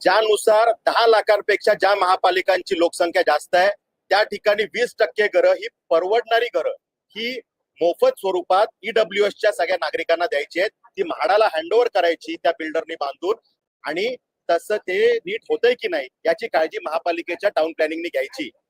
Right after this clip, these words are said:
सीसी मध्ये तशी प्रोव्हिजन करायची, हा नियम आहे. आणि त्यानुसार नवी मुंबई महापालिकेमध्ये जवळजवळ दहा अकरा मोठ्या मोठ्या बिल्डर्सनी सुरुवातीच्या सगळ्या कालावधीमध्ये ही घरं बांधली, ऑफिशियली बांधून ती म्हाडाला हँडओव्हर केली आणि सगळं व्यवस्थित पार पडलं.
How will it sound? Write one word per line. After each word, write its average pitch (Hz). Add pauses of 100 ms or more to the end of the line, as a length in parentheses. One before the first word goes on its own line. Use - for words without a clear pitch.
सीसी 185
मध्ये 208
तशी 202
प्रोव्हिजन 220
करायची, 160
हा 202
नियम 214
आहे. 143 (380)
आणि 170
त्यानुसार 220
नवी 175
मुंबई 208
महापालिकेमध्ये 190 (400)
जवळजवळ 208 (100)
दहा -
अकरा 185
मोठ्या 190
मोठ्या 190
बिल्डर्सनी 381 (240)
सुरुवातीच्या 349
सगळ्या 175
कालावधीमध्ये 175
ही 196
घरं 170
बांधली, 175 (380)
ऑफिशियली 202
बांधून 175
ती 202
म्हाडाला 180
हँडओव्हर 175
केली 208 (380)
आणि 175
सगळं 180
व्यवस्थित 175
पार 147
पडलं. -